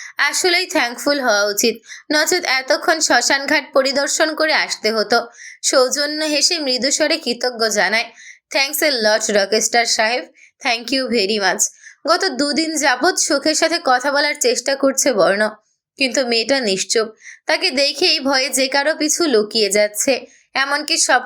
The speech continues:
পুরুষদেরই সে ভয় পাচ্ছে। কথা বলছে না দেখেই হয়তো বর্ণের জেদ কিংবা আগ্রহ গগনচুম্বী হয়েছে ফুলের রেসপন্স পাওয়ায়।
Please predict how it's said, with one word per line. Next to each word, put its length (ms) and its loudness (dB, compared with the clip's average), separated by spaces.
পুরুষদেরই 560 0
সে 160 0
ভয় 340 2
পাচ্ছে। 460 0
কথা 320 2
বলছে 340 -2
না 140 2
দেখেই 400 0
হয়তো 420 0
বর্ণের 420 0
জেদ 340 0
কিংবা 280 0
আগ্রহ 600 0
গগনচুম্বী 840 0
হয়েছে 400 -2
ফুলের 340 0
রেসপন্স 580 0
পাওয়ায়। 300 2